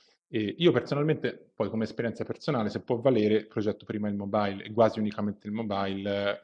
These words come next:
eh, ovviamente è facile riciclare una volta che hai tanti progetti fatti. Però la, la, cioè, la, è anche vero che la cosa interessante è che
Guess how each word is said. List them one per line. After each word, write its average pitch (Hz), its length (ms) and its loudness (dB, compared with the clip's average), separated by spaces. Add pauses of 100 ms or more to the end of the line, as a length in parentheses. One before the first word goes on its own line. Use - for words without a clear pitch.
eh, 90 580 -12 (380)
ovviamente 113 340 -2
è - 40 -6
facile 110 360 2
riciclare 104 460 0
una 101 100 -2
volta 98 220 -6
che - 100 -4
hai 98 80 0
tanti 104 300 -4
progetti 95 400 -4
fatti. - 320 -6
Però 127 200 2
la, 127 160 -2
la, 127 280 -2 (320)
cioè, 131 160 4
la, 120 80 0
è 131 180 0
anche 135 180 0
vero 160 160 6
che 117 80 6
la 107 80 4
cosa 110 140 2
interessante 113 560 -4
è 92 60 -6
che 104 180 -4